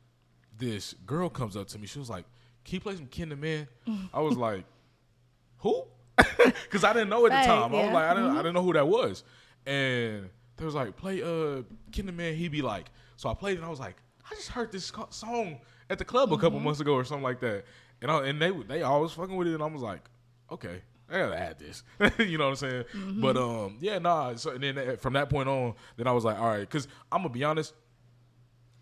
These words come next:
Speaker 1: if it's an artist that I don't know of, because it's a lot of, uh, like, either local artists or, um, artists that just, I just don't know of because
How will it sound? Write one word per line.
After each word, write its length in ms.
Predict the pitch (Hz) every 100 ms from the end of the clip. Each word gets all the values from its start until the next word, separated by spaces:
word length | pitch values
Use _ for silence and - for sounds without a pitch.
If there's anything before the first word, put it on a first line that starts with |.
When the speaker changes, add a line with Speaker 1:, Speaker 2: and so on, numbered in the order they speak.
| _ _
Speaker 1:
if 180 | 143 139
it's 140 | 139 139
an 100 | 110
artist 480 | 131 170 180 - - _ _ -
that 280 | 131 123 107
I 140 | 117 139
don't 300 | 131 143 110
know 220 | 131 135
of, 180 | 131 110
because 240 | 120 123
it's 120 | 120 120
a 40 |
lot 160 | 139 127
of, 140 | 120 -
uh, 120 | 110
like, 220 | 92 101 -
either 200 | 107 95
local 320 | 123 127 110
artists 300 | 117 113 -
or, 240 | 98 92 - - - _
um, 360 | 107 104 90 85 -
artists 300 | 127 139 120
that 120 | 117 95
just, 300 | 110 - - _ _ _ _ - _
I 140 | 110 127
just 280 | 131 104
don't 200 | 117 107
know 220 | 104 113 110
of 140 | 95
because 460 | 101 - 104 95